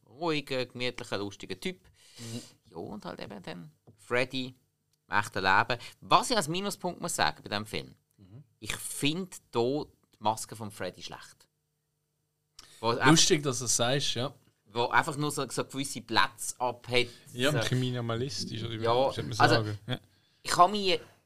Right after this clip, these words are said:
Speaker 1: ich habe mir's jetzt nicht notiert, wo ich jetzt die Maske von Freddy am besten finde. Aber sie, sie, sie ist ja in jedem Film eigentlich anders.
Speaker 2: Ein bisschen anders,
Speaker 1: Also die
Speaker 2: das
Speaker 1: Verbrennungen
Speaker 2: stimmt.
Speaker 1: sind
Speaker 2: Ja, ja.
Speaker 1: überall ein bisschen anders. Und
Speaker 2: Ja.
Speaker 1: da sind's einfach,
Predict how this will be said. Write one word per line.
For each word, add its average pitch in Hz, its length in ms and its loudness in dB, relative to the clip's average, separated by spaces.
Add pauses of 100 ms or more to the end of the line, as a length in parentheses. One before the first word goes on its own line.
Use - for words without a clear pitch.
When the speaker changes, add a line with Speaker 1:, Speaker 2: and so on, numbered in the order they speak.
(100)
Speaker 1:
ich - 180 -6
habe 165 200 8
mir's 190 160 -2
jetzt - 260 -4
nicht 135 380 -6
notiert, 107 520 -10
wo 113 140 -4
ich 117 140 -8
jetzt 110 240 -6
die 117 40 -4
Maske 110 300 -4
von 107 180 -10
Freddy 104 380 -2
am 87 140 -8
besten - 380 -6
finde. - 300 -16
Aber 101 120 -12
sie, 113 260 -8
sie, - 160 -6
sie 117 160 -2
ist 101 100 -8
ja 107 160 2
in 101 180 -6
jedem 98 300 2
Film 90 280 -8
eigentlich - 300 -8
anders. - 460 -18 (500)
Speaker 2:
Ein 98 120 -10
bisschen 120 400 2
anders, 95 240 -2
Speaker 1:
Also 107 120 2
die 120 60 -2
Speaker 2:
das 120 80 2
Speaker 1:
Verbrennungen 139 340 8
Speaker 2:
stimmt. 151 140 4
Speaker 1:
sind - 100 2
Speaker 2:
Ja, 107 160 4
ja. 151 120 6
Speaker 1:
überall 123 280 4
ein 135 60 2
bisschen 139 200 0
anders. 143 180 -4
Und 98 60 -6
Speaker 2:
Ja. 165 60 2
Speaker 1:
da 190 60 2
sind's 185 220 -2
einfach, 156 160 -2